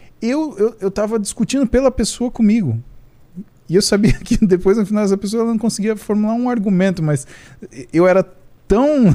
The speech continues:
<laughs> complexo na cabeça que eu falei, "Não, eu vou colocar todos os cenários possíveis", que nem você falou do cenário, mas de uma forma ruim. Por quê? Porque o ambiente fica ruim. E no meu caso ficava ruim como? Por quê? Porque eu, eu transformava o meu ambiente psíquico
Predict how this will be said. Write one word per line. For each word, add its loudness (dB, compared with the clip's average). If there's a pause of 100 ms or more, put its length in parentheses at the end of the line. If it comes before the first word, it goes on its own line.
(100)
<laughs> 0
complexo 2
na -6
cabeça -2
que -4
eu -4 (300)
falei, -2
"Não, 2
eu 2
vou 0
colocar -4
todos -2
os -4
cenários 0
possíveis", -4
que -4
nem 2
você -2
falou -2
do -6
cenário, -4
mas -4 (360)
de -4
uma -2
forma -4
ruim. 0
Por -8
quê? -4
Porque -8
o -2
ambiente -4
fica -6
ruim. -2 (340)
E 2
no 4
meu 2
caso 0
ficava -2
ruim 2
como? 0
Por -4
quê? -2
Porque -6
eu, -2 (400)
eu 0
transformava -2
o 2
meu 4
ambiente -2
psíquico -6